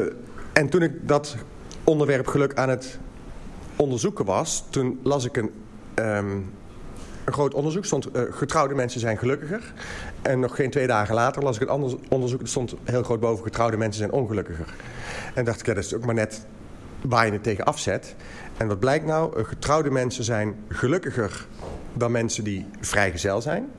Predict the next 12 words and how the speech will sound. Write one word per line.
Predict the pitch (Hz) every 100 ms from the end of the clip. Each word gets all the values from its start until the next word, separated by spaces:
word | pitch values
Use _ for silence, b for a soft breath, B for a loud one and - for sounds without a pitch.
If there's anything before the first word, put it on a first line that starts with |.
| - -
Dus | 107
dan | 107
mensen | 107 104 101
die | 101
geen | 107 110 -
partner | 110 131 139
hebben. | 135 147 226 - B B B B
Maar | 131
getrouwde | 120 - 143 143
mensen | 123 117 113
zijn | 104 101
ongelukkiger | - 156 147 156 156 165 190 208